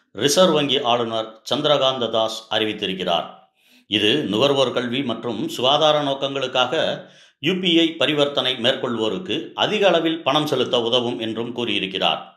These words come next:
யூ பி ஐ பரிவர்த்தனைகளுக்கான வரம்பு அவ்வப்போது மதிப்பாய்வு செய்யப்பட்டு வருவதாகவும் அவர் தெரிவித்தார்.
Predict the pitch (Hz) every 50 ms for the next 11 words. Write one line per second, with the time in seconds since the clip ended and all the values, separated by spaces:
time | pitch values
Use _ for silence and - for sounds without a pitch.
0 | _ _ _ _ _ _ _ _ _ _ _ _ _ - 110 110 113 120 120 120
1 | 117 117 117 110 110 120 120 120 117 120 117 123 120 120 107 120 120 117 113 120
2 | 120 123 127 117 101 113 135 127 120 120 104 - - - - - - _ - -
3 | 123 143 190 185 185 185 170 165 170 156 98 107 135 175 190 185 185 190 175 165
4 | 156 143 139 143 - 120 120 123 123 - 110 - - 127 110 104 101 104 98 92
5 | 92 92 98 107 - - 117 110 107 101 - - 92 95 92 90 92 90 80 76
6 | 73